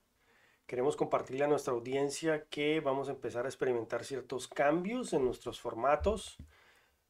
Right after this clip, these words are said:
Eh, vamos a tratar de hacer videos más específicos en cuanto al tema, más condensados, a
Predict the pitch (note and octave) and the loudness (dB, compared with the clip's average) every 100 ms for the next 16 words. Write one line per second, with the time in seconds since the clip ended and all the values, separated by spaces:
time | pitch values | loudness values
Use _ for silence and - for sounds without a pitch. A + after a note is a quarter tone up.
0 | _ B2 A#2 A#2 A#2 A2+ A#2+ C3+ C#3 C3 | _ -4 -2 -2 -4 -4 -2 0 2 2
1 | B2+ A#2 A#2+ B2 C#3 C3+ C#3 C3 C3+ C3+ | 0 2 0 2 2 2 0 -4 -2 0
2 | C3+ C3+ C#3 C#3 - - B2+ B2+ C3 C#3 | 2 4 2 0 -8 -8 0 4 6 4
3 | - - - - _ _ - D3+ - - | 2 -6 -8 -12 _ _ 0 0 0 -2
4 | B2 C#3+ C3 F3+ F#3 G#3 F#3+ C#3+ - B2 | -2 -2 -4 -4 2 2 4 2 2 0
5 | A#2 A#2 - D#3+ E3 G3+ A#3+ - _ - | 0 -2 2 8 8 8 4 -2 _ -20
6 | - _ _ _ - C3 C3+ - D3+ D3 | -20 _ _ _ 0 6 6 6 4 4
7 | C#3+ A2 - C#3 D#3 F#3+ F#3+ - C3 | 4 0 0 4 4 4 0 -6 -10